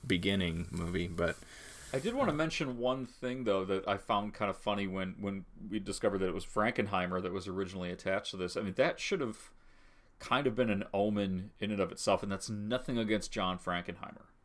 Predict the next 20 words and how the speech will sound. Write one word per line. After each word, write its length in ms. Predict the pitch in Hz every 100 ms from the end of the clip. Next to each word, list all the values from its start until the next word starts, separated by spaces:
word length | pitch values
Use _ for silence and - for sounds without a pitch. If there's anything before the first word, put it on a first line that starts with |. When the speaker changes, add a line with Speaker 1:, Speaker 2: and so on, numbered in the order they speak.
| - - - - -
Speaker 1:
Mm-hmm. 140 | 107 98
Speaker 2:
Uh, 220 | 95 95
it's 180 | 104 113
just 180 | 139 -
the 60 | 107
fact 480 | 123 113 110 101
that 320 | 101 98 95 -
Frankenheimer 920 | - 135 180 208 139 107 98 98 92
was 220 | 98 90
in 200 | 101 92
this 200 | 101 -
exact 500 | 104 101 101 101 95
same 260 | - 104 95
situation 880 | - 90 104 90 87 87 - 85 120 - _ - - - - - _ -
only 720 | 107 117 117 117 113 110 110 -
about, 800 | 95 92 92 92 95 - - - - _ _ _ _ _ _ -
oh, 720 | 104 104 104 101 101 98 98 -
eight 140 | 117 113
years 240 | 98 95
earlier. 380 | 135 170 -